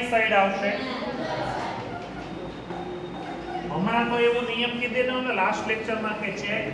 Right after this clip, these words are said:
કે ઊંડી નકારાઈ તો હંમેશા જમા. પણ એ કયો check હોય? મળેલો ચેક. કયો check હોય? અથવા શું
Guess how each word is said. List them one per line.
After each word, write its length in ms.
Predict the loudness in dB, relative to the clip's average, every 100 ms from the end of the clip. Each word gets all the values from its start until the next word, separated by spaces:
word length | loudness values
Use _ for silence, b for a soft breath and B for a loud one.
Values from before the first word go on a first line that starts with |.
| -4
કે 140 | -2
ઊંડી 400 | -2 -2 -2 -2
નકારાઈ 520 | -2 0 2 2 2
તો 120 | 0 0
હંમેશા 640 | 0 -2 -4 -2 0 0 0
જમા. 280 | 2 2 0 -4 -6 -8 -8 -8 -8 -8 -10 -10 -10 -10 -10 -2
પણ 180 | 0 0
એ 140 | -2 -2
કયો 360 | 0 2 4 2 2
check 180 | 0 0 0
હોય? 300 | 0 0 -2 -4 -6 -6 -6 -8 -8 -8 -8 -10 -8 -8 -6 -4 0
મળેલો 500 | 2 4 4 4 4 2 2
ચેક. 180 | -2 -4 -2
કયો 260 | 2 4 4
check 260 | 2 0 0
હોય? 240 | 0 2 0 -2 -4 -4 -2 -2 0 0 0 0 -2 -4 -6 -8 -4 0
અથવા 480 | 0 0 2 4 4
શું 160 | 0